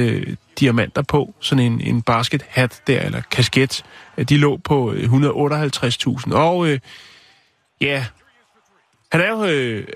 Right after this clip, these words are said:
han er jo, øh, afroamerikaner, eller sort, eller hvad man nu vil, vil, vil bet-, finde den, den rigtige beskrivelse for. Men jeg tænker bare, det, det er nok mest, og det ved jeg godt, det kan være skrapt at sige,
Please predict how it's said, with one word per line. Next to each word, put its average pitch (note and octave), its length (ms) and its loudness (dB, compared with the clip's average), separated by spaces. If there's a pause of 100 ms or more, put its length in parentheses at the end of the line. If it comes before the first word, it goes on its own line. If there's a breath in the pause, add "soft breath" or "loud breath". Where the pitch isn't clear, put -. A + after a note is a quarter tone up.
(220)
han D3+ 180 -2
er D#3 80 2
jo, F3+ 240 0
øh, G2 160 -2
afroamerikaner, C3 1500 -2
eller A2+ 180 0
sort, D3 480 -2
eller C3 180 -2
hvad B2 140 0
man D3+ 140 0
nu D3 300 0
vil, A#2+ 320 0
vil, G#2+ 380 -2
vil F#2 240 -6
bet-, - 540 -4 (380)
finde C3+ 300 2
den, B2 320 0
den A#2 100 -2
rigtige B2 580 0
beskrivelse C3+ 420 0
for. C#3 100 2
Men C#3+ 140 2
jeg C#3+ 100 2
tænker D#3+ 220 2
bare, C#3+ 340 -2
det, C#3+ 260 -6
det D3+ 100 2
er C#3+ 120 0
nok E3 300 -2 (160)
mest, D3+ 600 0
og B2 140 -4
det F#3 220 2
ved E3 140 2
jeg C#3+ 80 0
godt, B2+ 240 -2
det D3 100 -4
kan C#3+ 100 -2
være B2+ 140 0
skrapt G#2+ 320 -4
at A2+ 80 -4
sige, - 260 -2